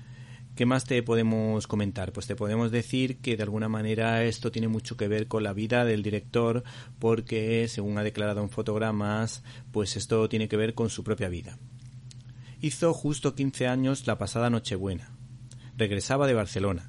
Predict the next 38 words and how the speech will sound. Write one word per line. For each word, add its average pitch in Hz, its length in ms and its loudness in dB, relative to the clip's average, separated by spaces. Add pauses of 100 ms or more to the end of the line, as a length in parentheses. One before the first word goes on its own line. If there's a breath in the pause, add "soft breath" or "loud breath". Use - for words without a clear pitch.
(140)
donde 101 240 2
residía 104 400 2
entonces. 110 680 -2 (420 loud breath)
Iba 120 240 4
a 123 40 4
Asturias 127 600 0
a 104 140 -6
celebrar 98 380 0
la 104 100 0
Navidad 98 400 0
con 117 100 0
mi 117 80 2
familia, 92 480 -2 (460 loud breath)
cuando 104 240 2
una 127 180 4
placa 120 300 0
de 107 160 2
hielo 113 360 2
en 104 100 2
un 101 100 2
viaducto 107 640 0 (240 loud breath)
me 113 100 4
hizo 123 260 0
caer 113 300 2
con 110 160 2
el 98 140 -2
coche 123 520 0
a - 120 -4
la 98 140 0
vía 107 200 2
del 104 200 0
tren 117 260 2
desde 101 240 -2
la 98 100 0
altura 123 460 0
de 101 160 0
veinte 101 260 0
metros. 92 480 -6